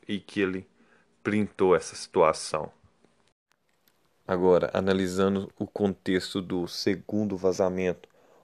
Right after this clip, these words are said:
onde foi mostrado que o P C Siqueira realizava um sexo virtual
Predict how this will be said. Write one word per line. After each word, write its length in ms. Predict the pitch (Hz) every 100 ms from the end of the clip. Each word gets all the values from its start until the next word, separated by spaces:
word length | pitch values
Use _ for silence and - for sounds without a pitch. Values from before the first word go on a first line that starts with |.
| _
onde 320 | - 101 98
foi 300 | - - 101
mostrado 840 | 98 95 95 - - 104 101 92 92
que 540 | - - 95 90 85 - _ _ _ _ _
o 80 | -
P 200 | 98 101
C 180 | - 90
Siqueira 540 | - 87 - 95 90 85
realizava 1160 | 87 92 90 92 87 87 95 95 87 87 82 - _ _ _ _ _
um 100 | 98
sexo 720 | 87 - - 95 92 - -
virtual 880 | 92 92 104 117 - 110 92 82 87